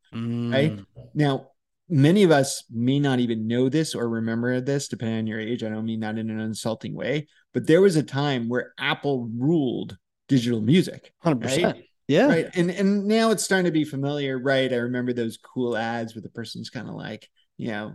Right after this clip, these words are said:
Speaker 1: doing this pose on a, on a, you know, juxtapose, juxtapose, ah, off of another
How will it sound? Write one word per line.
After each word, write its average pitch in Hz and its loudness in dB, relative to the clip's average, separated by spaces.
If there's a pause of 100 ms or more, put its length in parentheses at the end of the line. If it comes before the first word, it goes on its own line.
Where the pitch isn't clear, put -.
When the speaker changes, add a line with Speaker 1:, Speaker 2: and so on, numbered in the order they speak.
(160)
Speaker 1:
doing 131 2
this 113 -4
pose 120 2
on 110 2
a, 104 -2
on 113 -2
a, 104 -4 (360)
you 117 -4
know, 110 -2
juxtapose, 117 -2 (480)
juxtapose, 120 0
ah, - -4 (1000)
off 170 2
of 165 0
another 170 4